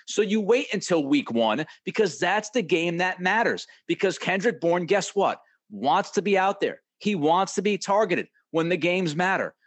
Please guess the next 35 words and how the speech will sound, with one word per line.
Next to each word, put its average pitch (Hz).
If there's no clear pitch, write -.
So 196
that's 190
why 214
you 208
take 208
three 202
or 202
four 202
weeks. -
The 175
preseason 214
means 170
nothing. 190
So -
you 190
wait 214
until 202
the 175
moment 190
where 175
it 160
really 202
will 160
affect 208
and 185
impact 175
the 156
player 180
and 185
hope 220
that 190
you 202
get 196
the 196
most 175